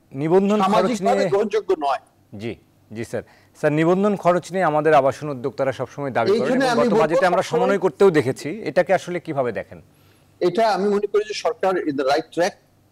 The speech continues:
Speaker 2: আমাদের খুবই বেশি ছিল এটা, এটা আস্তে আস্তে কমে আসছে,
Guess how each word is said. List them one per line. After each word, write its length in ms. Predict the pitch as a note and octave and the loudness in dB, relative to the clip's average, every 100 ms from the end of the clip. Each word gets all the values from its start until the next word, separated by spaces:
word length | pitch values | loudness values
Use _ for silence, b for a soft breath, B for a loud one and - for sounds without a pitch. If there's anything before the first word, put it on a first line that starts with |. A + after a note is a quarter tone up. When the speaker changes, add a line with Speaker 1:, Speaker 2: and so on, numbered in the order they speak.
| _ - | _ -6
Speaker 2:
আমাদের 320 | C#3+ D#3+ F3 | -2 0 -2
খুবই 320 | - F#3+ A#3+ | -2 0 2
বেশি 260 | A3+ G#3+ A#3 | 0 0 -2
ছিল 220 | B3 A#3+ | 0 0
এটা, 260 | A#3+ B3 - _ _ _ _ _ - | 0 -2 -6 _ _ _ _ _ -4
এটা 240 | D#3+ G3 | -2 0
আস্তে 300 | D#3+ - - | 0 -2 -2
আস্তে 220 | A3 G#3+ | -2 -4
কমে 260 | G3 A3+ A#3 | -2 0 0
আসছে, 280 | A3 - | -2 -4